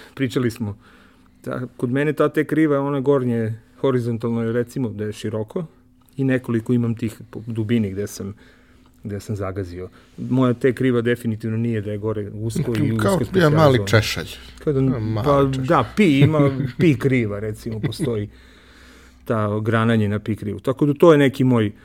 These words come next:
Speaker 1: ne-, nešto čime se ja bavim.
Speaker 2: A kako
Speaker 1: Evo.
Speaker 2: si došao do toga? Šta je, šta je
Speaker 1: E,
Speaker 2: tvoje
Speaker 1: to je
Speaker 2: obrazovanje? I, e, ono što isto vrlo bitno, to često pričam ljude koji su
Speaker 1: Mhm.
Speaker 2: prošli neko ozbiljno formalno obrazovanje, pošto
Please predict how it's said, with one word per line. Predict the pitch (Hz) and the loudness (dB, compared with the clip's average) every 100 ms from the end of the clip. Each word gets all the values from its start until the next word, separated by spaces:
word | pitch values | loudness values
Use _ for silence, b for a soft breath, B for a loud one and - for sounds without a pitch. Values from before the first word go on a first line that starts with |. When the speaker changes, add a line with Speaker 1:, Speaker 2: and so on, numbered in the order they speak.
| b b b b _ | b b b b _
Speaker 1:
ne-, | 120 123 120 123 | 0 0 0 -2
nešto | 123 120 113 | 0 0 -4
čime | 127 120 | -2 -2
se | 113 120 | 0 -2
ja | 107 | 0
bavim. | 101 92 98 90 B B B B B B B | -2 -6 -10 -14 B B B B B B B
Speaker 2:
A | - | 0
kako | 120 107 | 2 2
Speaker 1:
Evo. | 107 | 2
Speaker 2:
si | 120 | 2
došao | 110 104 - 104 | 2 0 0 -2
do | 82 | -2
toga? | 71 82 76 | -4 -8 -8
Šta | - 95 | -6 -2
je, | 92 - | -2 -4
šta | - 101 | -2 2
je | |
Speaker 1:
E, | 101 | 2
Speaker 2:
tvoje | 104 107 | 2 2
Speaker 1:
to | |
je | 107 | 4
Speaker 2:
obrazovanje? | 101 101 95 117 165 | 2 0 -2 -2 -2
I, | 127 117 - | -4 -8 -4
e, | 127 117 117 - - - | 0 2 0 -4 -20 -16
ono | - 135 | -6 -4
što | - 160 | -4 -6
isto | - 139 | -8 -6
vrlo | 147 147 | -2 -2
bitno, | 147 143 131 - B B B | -2 -4 -6 -8 B B B
to | - | -6
često | 113 123 113 98 | 2 2 2 -2
pričam | - 101 - 87 | -2 -2 -2 -2
ljude | 98 101 | 0 2
koji | 113 101 | 2 2
su | 98 | 2
Speaker 1:
Mhm. | 113 | -2
Speaker 2:
prošli | 98 101 - | 0 0 0
neko | 92 87 90 | 0 0 0
ozbiljno | 85 82 80 82 | -2 -2 -6 -6
formalno | 90 80 80 82 | -2 -2 -2 -6
obrazovanje, | 80 80 87 80 90 | -6 -6 -6 -6 -4
pošto | 90 - - 85 | -6 -8 -10 -12